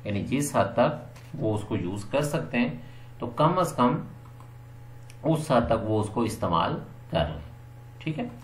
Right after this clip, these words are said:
तो इसी तरह next ये है, to develop readiness in basic language, reading, arithmetics, यानी मैथ से related reading हो गई, language हो गई, तो ये चीज़ें उनमें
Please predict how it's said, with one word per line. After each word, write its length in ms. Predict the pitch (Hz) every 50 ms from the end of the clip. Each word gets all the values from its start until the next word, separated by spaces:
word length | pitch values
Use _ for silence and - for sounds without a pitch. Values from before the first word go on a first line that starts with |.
| - - - - - - - - - - - - -
तो 260 | 151 147 147 - - - - - -
इसी 220 | - 123 - 202 208
तरह 200 | - 180 160 143
next 480 | 131 139 156 156 - - - - - - - -
ये 180 | - 123 139 139
है, 340 | 135 143 147 147 147 -
to 60 | - 127
develop 380 | 113 117 120 139 139 120 -
readiness 440 | 107 104 104 117 147 160 160 156 -
in 100 | 143 123 120 101
basic 300 | 98 - - 156 147 160
language, 480 | 147 135 131 123 127 131 120 113 107
reading, 320 | 104 101 95 92 120 120 117
arithmetics, 640 | 104 101 - - 131 123 120 - - 110 107 - -
यानी 140 | 107 101 98
मैथ 280 | 98 90 87 92 95
से 140 | - - 120
related 720 | 117 110 107 101 101 98 - 104 98 95 98 - - -
reading 340 | 104 101 98 95 113 117 107
हो 120 | 101 101 95
गई, 180 | 98 98 95
language 400 | 87 87 87 92 95 120 123 117
हो 100 | 113 104
गई, 160 | 98 107 110 117 120 - - - - - -
तो 60 | - 110
ये 260 | 101 117 147 151 147
चीज़ें 460 | - 123 110 98 104 110 107 107 -
उनमें 480 | 101 98 98 95 98 113 135 165 - -